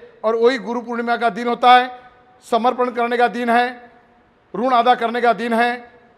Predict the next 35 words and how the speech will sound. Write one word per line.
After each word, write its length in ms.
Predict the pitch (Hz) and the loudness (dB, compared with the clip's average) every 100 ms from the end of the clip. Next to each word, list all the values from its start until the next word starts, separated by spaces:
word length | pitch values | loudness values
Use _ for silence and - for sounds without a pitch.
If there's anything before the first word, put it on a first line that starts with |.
| - | -6
ये 80 | 208 | -6
गुरु 220 | 190 262 | -4 -6
पूर्णिमा, 560 | 254 254 254 247 220 185 151 | -2 -2 0 0 -2 -4 0
जहाँ 200 | 220 254 | 2 4
भी 80 | |
अपने 220 | 247 254 226 | 2 0 -6
गुरु 240 | 240 240 | -2 2
हैं, 260 | 233 214 - - - | 2 0 -4 -14 -6
वहाँ 140 | 196 196 | -4 -2
गुरु 180 | 240 | -4
के 140 | 247 226 | -2 0
दर्शन 360 | 226 - 247 | 0 0 -2
करें, 340 | 247 247 254 254 - - _ | 2 4 2 -2 -18 -20 _
और 160 | 226 233 | -2 0
नहीं 240 | 226 285 | 2 2
है 200 | 294 269 | 2 2
गुरुदेव 400 | 240 247 240 226 190 - - - | 0 2 4 4 0 -10 -16 -6
तो 80 | 226 | -6
उनके 240 | 233 247 | 0 0
फोटो 320 | 151 214 294 | 0 -2 0
के 120 | 269 | 0
दर्शन 360 | 247 240 240 240 | 0 0 -2 -2
करें 300 | 233 226 208 - - - | 0 0 -2 -8 -16 -4
और 120 | 214 | -2
गुरु 220 | 202 247 | -2 -4
का 140 | 240 233 | 0 0
स्मरण 340 | - 226 277 | 0 -2 0
करें, 360 | 247 240 226 190 - - | 2 2 2 -2 -14 -16
याद 340 | 180 214 262 254 | -2 2 2 2
करें 380 | 254 240 214 - - - | 2 2 0 -6 -14 -4
और 140 | 220 | -4
गुरुदेव 320 | 202 233 233 240 | -2 0 2 2
की 160 | 233 | 0
माला 280 | 214 214 247 | 0 4 4
गिने 340 | 240 254 262 | 2 0 -2